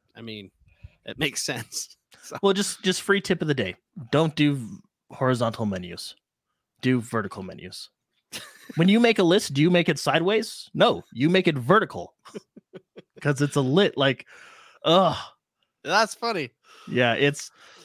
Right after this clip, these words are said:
Speaker 2: like, I want you guys to buy the game just to experience what I had to go through.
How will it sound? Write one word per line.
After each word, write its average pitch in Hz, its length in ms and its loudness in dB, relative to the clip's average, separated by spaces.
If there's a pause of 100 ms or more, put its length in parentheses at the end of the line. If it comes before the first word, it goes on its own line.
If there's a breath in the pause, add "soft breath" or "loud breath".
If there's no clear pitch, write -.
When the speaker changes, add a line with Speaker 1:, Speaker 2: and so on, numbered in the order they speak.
(100)
Speaker 2:
like, 170 180 4
I 185 140 6
want 214 280 2
you 208 80 0
guys 180 320 2
to 156 100 0
buy 143 220 4
the 156 80 0
game 143 260 0
just 147 180 -2
to 160 60 0
experience 131 640 -2
what 117 80 -2
I 113 80 0
had 104 120 -4
to 104 60 -12
go 92 160 -10
through. 92 260 -14